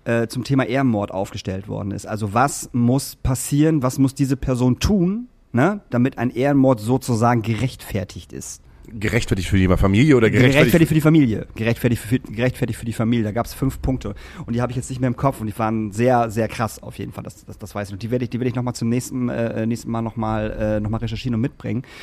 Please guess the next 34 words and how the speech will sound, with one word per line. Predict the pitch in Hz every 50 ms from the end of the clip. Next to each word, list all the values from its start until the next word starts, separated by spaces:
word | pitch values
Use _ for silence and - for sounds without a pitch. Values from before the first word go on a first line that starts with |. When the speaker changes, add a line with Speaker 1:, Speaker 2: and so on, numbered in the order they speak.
| - 156 139 -
Speaker 1:
weil | 117 113 120 120 139
ich | -
das | - 120 104 -
sehr | 123 120 117
interessant | 110 110 104 - 131 135 127 -
fand. | - 98 95 90 - - - -
So, | 143 107 98 104 - - _
ne? | - 117 135 170
Speaker 2:
Mhm. | 82
Speaker 1:
Also, | - - - 110 98 - - - - - - -
was | - - 104 110 101 107 -
da | - 113 104
passiert. | - 101 - - - 110 135 - - - - - - - 123 -
Und | 127 139 165
ich | 143 143
recherchiere | 151 139 147 - - 165
noch | 160 147
mal | 147 139
ein | 135 131
bisschen, | 135 - - - 135 131 131 135 -
ähm, | 135 131 123 127 123 123 123 123 123 127 - - - - - - - - - - - - _ _ - -
ob | - 117 -
die | - 127
Familie | - 127 123 127 123 110
wirklich | 123 123 110 123
jetzt | - -
gefeiert | - - 127 127 123 117
hat | 117 -
oder | 104 104 107
nicht. | 110 98 - - - - - - - - - - _ - _ _ _ _ _ - -
Und | - 101 - - _ _ - - - - - - - _ _ - -
haben | - - - 165 143 95
sie. | - - - - - - - - - _ -
<laughs> | -